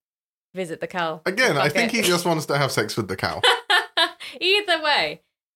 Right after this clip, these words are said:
Speaker 1: Me, you know, cow form, human form, whatever.
Speaker 2: Yeah, it's all the same.
Speaker 1: Apparently, it doesn't matter.
Speaker 2: I guess when your parents are mum and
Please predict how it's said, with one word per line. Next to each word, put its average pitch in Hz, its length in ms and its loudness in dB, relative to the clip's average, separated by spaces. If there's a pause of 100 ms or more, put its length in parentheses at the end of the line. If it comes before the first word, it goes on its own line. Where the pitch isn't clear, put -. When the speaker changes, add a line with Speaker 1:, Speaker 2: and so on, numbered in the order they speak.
Speaker 1:
Me, 240 360 0
you 240 140 -2
know, 196 160 0
cow 254 240 0
form, 247 400 -4
human 240 240 -4
form, 226 440 -4
whatever. 196 480 -2 (240)
Speaker 2:
Yeah, 202 120 4
it's 160 100 2
all 202 100 2
the 107 80 0
same. 131 340 2 (180)
Speaker 1:
Apparently, 220 460 -2
it 196 40 -4
doesn't 202 200 -6
matter. 180 320 -2
Speaker 2:
I 175 40 -2
guess 190 180 2
when 156 80 4
your 113 200 0 (420)
parents 107 380 2
are 104 120 0 (120)
mum 107 280 2
and 98 220 0